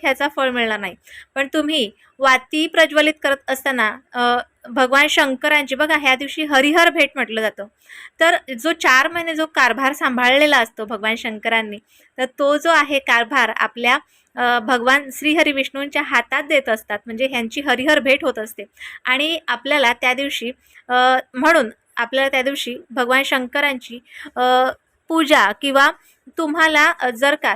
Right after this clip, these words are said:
त्या, अ, साडेसातशे वाती प्रज्वलित केल्यावर, अ, भगवान शंकरांची जी पण कुठली सेवा आहे, शिव महिमा स्तोत्र किंवा शिव चालिसा किंवा,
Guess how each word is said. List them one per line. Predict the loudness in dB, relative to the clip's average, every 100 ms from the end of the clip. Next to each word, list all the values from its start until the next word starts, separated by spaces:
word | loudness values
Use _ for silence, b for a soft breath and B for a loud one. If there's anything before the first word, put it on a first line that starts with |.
| -2
त्या, | 0 0 -2 -6
अ, | -8
साडेसातशे | -6 0 2 2 0 -2 -2 -2 2
वाती | 4 2 -2
प्रज्वलित | -8 -6 -4 -4 -4
केल्यावर, | -2 0 0 -2 b b b _ -4
अ, | 0
भगवान | 0 2 0
शंकरांची | 0 -2 0 -2 -2 -6
जी | -6
पण | -4 -4
कुठली | -4 -2 -2
सेवा | 2 2 4
आहे, | 2 0
शिव | -4 -6 -6
महिमा | -4 -4 -4 -4 -6
स्तोत्र | -6 -8 -6 -8
किंवा | -8 -10
शिव | -10 -10
चालिसा | -4 -2 -2 -2 -4
किंवा, | -4 -4